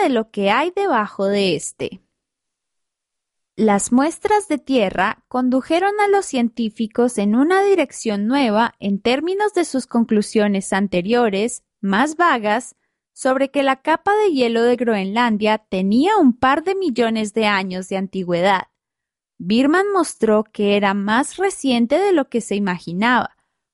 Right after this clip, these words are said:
pues la Tierra es prueba de que el terreno debajo de Camp Century estuvo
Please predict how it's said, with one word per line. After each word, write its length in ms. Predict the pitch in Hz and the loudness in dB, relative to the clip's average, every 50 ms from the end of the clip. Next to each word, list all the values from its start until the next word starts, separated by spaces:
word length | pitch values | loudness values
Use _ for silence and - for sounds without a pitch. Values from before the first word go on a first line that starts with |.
| _ _ - | _ _ -2
pues 180 | 269 285 277 | -2 0 0
la 120 | 294 285 285 | 0 -2 -2
Tierra 480 | - 320 349 381 403 440 453 427 311 | -2 0 0 0 2 2 2 2 2
es 140 | 285 - - | 0 -2 -4
prueba 440 | - - 277 269 247 233 233 233 240 | -4 0 0 2 2 2 4 4 4
de 180 | 240 233 233 | 2 2 0
que 200 | - - 214 208 | 0 -2 0 0
el 100 | 208 202 | -2 -2
terreno 580 | - 196 190 190 208 262 277 294 302 339 381 403 | -2 -2 0 0 0 0 0 0 0 0 0 0
debajo 520 | 415 381 302 247 220 202 202 - - 220 214 | 2 2 2 4 2 2 0 -2 -4 -4 -4
de 160 | 208 190 180 | -4 -4 -6
Camp 320 | _ - 254 247 285 320 | _ -4 -2 -2 -2 -4
Century 720 | - - 359 320 262 220 - - 208 202 208 208 220 - _ _ | -4 -2 2 2 2 2 2 0 -2 -2 -2 -2 -4 -8 _ _
estuvo 560 | - 226 220 - - - - 294 311 359 381 | -8 -6 -6 -6 -6 -2 2 2 4 4 4